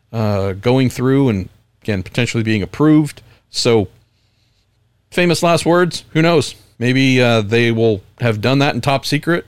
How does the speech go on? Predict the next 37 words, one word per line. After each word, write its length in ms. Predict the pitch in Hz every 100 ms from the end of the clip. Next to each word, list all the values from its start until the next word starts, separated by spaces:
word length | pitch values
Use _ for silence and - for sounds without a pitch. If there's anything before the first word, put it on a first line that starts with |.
| _
and 300 | 117 113 107
we've, 300 | 110 107 98 _ _ _ _ _ _ -
or 180 | 95
I've 200 | 110 117
been 140 | 113 113
oblivious 400 | 101 131 151 -
to 160 | 156 190
it. 100 | - _ _ _ _ _ 95
Or 80 |
maybe 280 | 76 101 -
they'll 180 | 98 107
show 320 | - 104 104
some 180 | 107 120
potential 380 | - 123 127 156
renderings 520 | 208 240 95 62 -
of 60 | 101
where 140 | 95
they'd 160 | 117 110
like 240 | - -
to. 320 | - 82 65
And 100 | 80
maybe 520 | 101 117 117 120 120
instead 320 | 110 - 123 110
of 40 |
a 80 | 95
bridge, 460 | 98 175 247 175 - - - -
we'll 120 | - 90
have, 360 | 104 107 104
like, 220 | 104 113
a 40 | 101
Hot 220 | 123 -
Wheel 160 | 147 156
loop-de-loop 600 | 262 - 117 98 - -
that 200 | 95 -
they 120 | 95
go 160 | 87 82
through. 240 | -